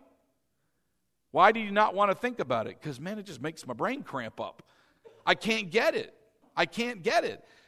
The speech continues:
God always was and always will be. <laughs> I mean, that is, wow. But see, our finite mind in this form that we're in now just can't understand it. That doesn't mean it's not true.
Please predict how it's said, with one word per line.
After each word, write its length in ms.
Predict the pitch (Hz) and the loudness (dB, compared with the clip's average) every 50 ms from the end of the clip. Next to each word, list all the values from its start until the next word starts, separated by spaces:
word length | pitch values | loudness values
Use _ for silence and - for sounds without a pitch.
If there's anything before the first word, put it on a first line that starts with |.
| _ - | _ 2
God 220 | - 208 220 240 | 6 8 8 10
always 600 | 220 202 208 233 262 277 294 302 285 277 254 185 | 8 8 8 8 8 8 6 4 2 -2 -4 -4
was 800 | 202 247 277 339 381 392 494 381 339 - - - - - - - _ _ _ _ _ _ _ _ _ _ | 2 6 8 8 8 8 6 4 0 -2 -6 -8 -10 -10 -12 -16 _ _ _ _ _ _ _ _ _ _
and 120 | 196 214 226 | 6 8 8
always 520 | 220 254 269 294 302 302 294 254 196 226 | 10 10 10 8 8 6 4 2 2 2
will 180 | 233 247 233 240 | 4 4 4 6
be. 640 | 220 - 403 330 381 415 392 285 - - - - _ _ _ _ _ - - - | 4 2 2 2 2 -2 -4 -8 -10 -12 -16 -20 _ _ _ _ _ -20 -10 -8
<laughs> 960 | - 185 - - - 175 - - _ - - - _ - - - - - - - | -8 -8 -6 -6 -8 -8 -8 -8 _ -14 -14 -14 _ -20 -20 -20 -20 -18 2 6
I 140 | - 240 269 | 8 8 8
mean, 220 | 277 262 247 226 | 6 2 0 0
that 180 | 226 247 311 427 | 2 2 2 2
is, 360 | 381 254 185 151 - - - _ _ _ _ _ _ _ _ _ | 0 -2 -4 -4 -8 -12 -18 _ _ _ _ _ _ _ _ _
wow. 640 | - 147 170 - 226 440 - - - - - - - _ _ _ _ _ _ _ - - | 0 0 2 6 6 6 6 4 2 -4 -10 -16 -20 _ _ _ _ _ _ _ -8 -6
But 100 | 240 226 | -4 -4
see, 460 | - - 247 247 240 226 202 180 - _ _ _ _ _ | -4 -4 -4 -4 -2 -4 -4 -6 -10 _ _ _ _ _
our 160 | - 196 196 | 4 6 6
finite 720 | 185 - - - - 226 240 254 254 233 220 208 196 180 160 | 4 2 -4 -4 -2 -2 -2 -2 -2 -2 -2 -2 -2 -2 -2
mind 460 | 160 170 196 233 294 294 247 180 160 | 0 0 2 2 0 -2 -4 -4 -4
in 100 | 165 160 | -4 -4
this 240 | 160 156 151 - - | -4 -6 -6 -8 -10
form 420 | - - 185 196 214 208 196 180 | -8 -6 -4 -2 0 0 -2 -2
that 140 | 165 160 151 | -4 -6 -6
we're 180 | 151 165 165 165 | -4 -2 -2 -2
in 140 | 160 156 | -2 -4
now 440 | 151 170 214 285 294 220 151 135 135 - _ _ _ _ _ _ | -4 -4 -4 -4 -2 -2 -2 -4 -6 -10 _ _ _ _ _ _
just 260 | - 247 254 220 - - | -14 -12 -12 -12 -12 -10
can't 300 | 226 233 226 208 202 - - | -8 -8 -6 -8 -8 -6 -4
understand 640 | 170 196 196 175 156 - - 214 240 285 311 262 139 | -4 -2 -2 -4 -6 -6 -8 -8 -6 -6 -6 -4 -4
it. 140 | 127 104 - - - - _ - | -6 -6 -8 -12 -20 -18 _ -10
That 100 | 214 202 | -6 -6
doesn't 260 | 254 240 190 220 214 | -6 -4 -4 -4 -4
mean 140 | 214 214 202 | -4 -6 -6
it's 160 | 160 - - | -8 -8 -6
not 220 | 170 151 143 - - | -4 -4 -4 -6 -12
true. 540 | - - 190 220 254 262 240 233 233 233 | -10 -6 -4 -4 -4 -4 -6 -8 -10 -14